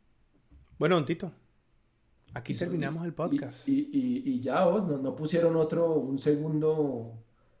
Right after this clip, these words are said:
Speaker 2: eh, soft skill que salió, salió mucho hablar en
Speaker 1: Oh, no,
Speaker 2: público.
Speaker 1: sí, sí, no, sí, salió, o sea, mira, aquí tengo la lista. Hablar en público, aceptar feedback. Es duro.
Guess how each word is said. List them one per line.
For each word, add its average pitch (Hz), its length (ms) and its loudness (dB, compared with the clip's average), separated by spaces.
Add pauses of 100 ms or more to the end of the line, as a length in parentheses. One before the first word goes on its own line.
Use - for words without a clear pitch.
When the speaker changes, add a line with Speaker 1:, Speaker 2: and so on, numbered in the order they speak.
(340)
Speaker 2:
eh, 117 720 -8
soft 139 320 -2
skill - 280 -6
que 151 120 -4
salió, 151 400 -2
salió 127 260 -2
mucho 151 380 2
hablar 139 240 4
en 151 160 4
Speaker 1:
Oh, 175 140 8
no, 202 100 8
Speaker 2:
público. 214 80 8
Speaker 1:
sí, 208 320 4
sí, 185 280 2
no, 208 240 0
sí, 226 360 -6
salió, 131 360 -2
o - 40 -10
sea, 147 200 0 (120)
mira, 156 340 2 (300)
aquí - 140 -6
tengo 190 200 4
la 175 100 6
lista. 127 520 -2 (340)
Hablar 147 340 8
en 185 140 4
público, 135 520 0
aceptar 160 560 -2
feedback. - 760 -12 (4000)
Es 123 80 -6
duro. 180 380 2